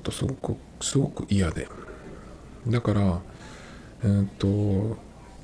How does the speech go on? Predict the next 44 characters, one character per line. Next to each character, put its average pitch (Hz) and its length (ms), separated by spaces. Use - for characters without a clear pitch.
ギ 117 100
ャ - 20
ラ 117 80
ク - 80
シ 98 140
ー 92 40
の 90 280
ト - 80
ゥ 104 40
エ - 20
ン 104 40
テ 117 120
ィ - 20
ワ 95 120
ン 95 180
使 - 200
い 101 60
た 104 100
い 101 40
な 101 100
と 98 100
思 87 80
っ 85 80
た - 120
ら、 80 140
ド 98 140
コ - 100
モ 87 120
か - 260
エ - 80
ー 98 40
ユ 98 200
ー 90 40
で - 300
買 95 120
っ - 40
て - 160
き - 120
て、 131 380
え 98 140
ー、 95 40
シ 117 200
ム 95 200
を 85 120